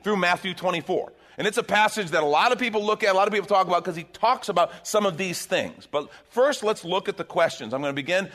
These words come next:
in Matthew chapter four, right at the beginning. We're told Jesus left the temple and was walking away when his disciples came up to him to call his attention to its buildings. "Do you see all these things?" he asked. "Truly, I tell you, not one stone here will be left on another.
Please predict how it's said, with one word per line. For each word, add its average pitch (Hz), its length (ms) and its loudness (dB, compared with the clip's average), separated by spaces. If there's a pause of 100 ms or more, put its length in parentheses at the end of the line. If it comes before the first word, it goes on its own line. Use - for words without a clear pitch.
(120)
in 151 80 -6
Matthew 170 260 0
chapter 170 280 -2
four, 151 180 0
right 160 100 2
at 180 60 -8
the 175 40 -12
beginning. 123 440 -4 (260)
We're 170 120 -4
told 196 280 0
Jesus 247 500 -4
left 190 360 -2
the 196 60 -8
temple 165 600 -2 (360)
and 151 140 -2
was 139 160 -4
walking 190 400 0
away 127 380 2 (160)
when 185 160 -2
his 170 100 -4
disciples 220 640 0
came 131 240 -4
up 92 160 -2
to 95 160 -10
him 120 180 -6 (200)
to - 80 -20
call 123 240 -4
his 143 100 -10
attention 160 720 -10 (200)
to 110 180 -4
its 117 100 -8
buildings. - 840 -6 (1200)
"Do 185 80 -4
you 220 80 0
see 240 160 0
all 226 160 6
these 226 160 -2
things?" 233 220 0
he 220 120 0
asked. 214 280 2
"Truly, 214 260 0
I 180 60 4
tell 180 220 0
you, 156 60 -2
not 139 180 0
one 170 220 -2
stone 160 480 -4
here 131 160 -2
will 107 80 0
be 104 120 -6
left 117 340 -2
on 120 100 -4
another. 113 340 -2